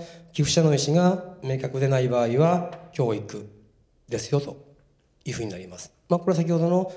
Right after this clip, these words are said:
活動区分と全く同じ話でリンクしている話だと思います。で、なお書きですね。なお書き。ここはあの、現物寄付ですから、えー、事業活動でしか出てこない科目なんですけれども、ここでも一応、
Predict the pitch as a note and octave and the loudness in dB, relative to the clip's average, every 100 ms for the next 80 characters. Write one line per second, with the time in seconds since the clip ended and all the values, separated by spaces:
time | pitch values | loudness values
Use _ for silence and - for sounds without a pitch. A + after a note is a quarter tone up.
0 | - C#3 C3 C3+ C3 A#2+ D3+ B2 - A#2+ | -6 -4 -2 -2 -4 -2 -2 -2 -4 -4
1 | A#2 A2 A2+ G#2+ C3 C#3+ B2 A#2 - - | -4 -4 -6 -4 -2 -2 -4 -10 -12 -16
2 | G#2+ G2+ - F#2+ G#2 F#2 F2+ - - - | -14 -12 -12 -12 -14 -14 -14 -16 -18 -20
3 | - - _ E3+ D#3 F3 A3 A3+ A3 - | -20 -20 _ 2 4 6 6 4 2 -2
4 | A#2+ G#2+ D3 E3 D#3+ C#3+ - - G3+ F#3+ | -6 -2 2 2 2 -4 -8 -2 2 4
5 | F#3 F3+ F3+ F3+ G3+ D#3+ A#2+ - C#3+ D#3 | 4 2 2 0 -2 -2 -2 -4 0 0
6 | D#3 - - - C3 B2 B2+ C#3 D3 B2 | 0 -6 -14 -6 -4 -2 0 0 0 -2
7 | A#2+ A#2 C#3 - D3 C#3 C3 A2 - A#2+ | -2 0 0 0 -2 -2 -4 -4 -6 -8
8 | A#2 A#2 G#2+ - C3+ D3+ C#3 - - E3+ | -4 -4 -6 -6 -2 0 0 -4 -2 0
9 | D3 - D3 D3+ D#3 | 0 -2 0 2 2